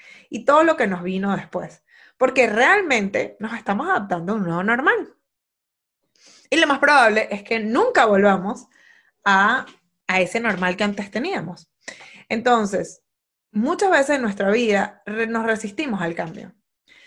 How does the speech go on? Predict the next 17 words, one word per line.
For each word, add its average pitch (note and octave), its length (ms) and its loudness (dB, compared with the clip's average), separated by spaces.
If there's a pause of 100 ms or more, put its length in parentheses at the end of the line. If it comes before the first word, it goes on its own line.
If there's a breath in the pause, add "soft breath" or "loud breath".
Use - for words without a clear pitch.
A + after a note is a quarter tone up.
(180 soft breath)
Sea G#3+ 400 2
porque G#3 580 0
cuando F3 220 -4
nos F3 120 -6
volvemos... F#3 880 -2 (100)
Eh, - 460 -8 (320)
eh, F3+ 140 -8
mamás, E3+ 600 0 (760)
eh, E3+ 380 -14
queremos G3 400 0
aferrarnos B3 1040 2 (100)
a F#3 160 2
la F3 140 -2
vida G3+ 240 2
que A#3 100 -2
teníamos A3 720 -4
antes, B3 680 -2